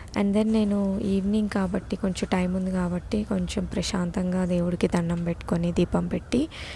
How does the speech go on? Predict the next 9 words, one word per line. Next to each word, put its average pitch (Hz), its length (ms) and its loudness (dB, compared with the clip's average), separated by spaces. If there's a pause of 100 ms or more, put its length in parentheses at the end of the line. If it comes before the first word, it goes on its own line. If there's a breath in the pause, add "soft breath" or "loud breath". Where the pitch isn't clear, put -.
(380 loud breath)
ఆ, 190 360 -2 (260)
నేను 202 240 2
కొ-, 202 260 0 (140)
అప్పుడప్పుడు 220 420 0
కొన్ని 202 240 2
బుక్స్ 185 420 0
చదువుతూ 190 340 0
ఉంటాను, 180 540 0
లేదంటే 180 680 2